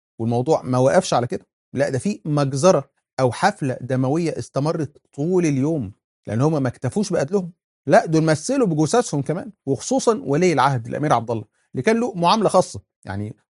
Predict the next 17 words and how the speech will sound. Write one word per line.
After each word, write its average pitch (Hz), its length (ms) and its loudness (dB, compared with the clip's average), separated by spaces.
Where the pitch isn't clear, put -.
قطعوا 170 380 4
إيديه 147 140 2
ورجليه، 123 420 0
سحلوا 135 400 0
جثته 135 500 -6
عريان 127 440 -2
ملط 127 260 -4
في - 100 -8
الشوارع 120 520 -2
طول 165 240 0
اليوم، 123 340 -6
علقوا 151 480 6
جثته 175 240 -2
عشان 135 180 -2
الناس 151 160 -2
تتفرج 127 400 -2
عليها، 117 320 -4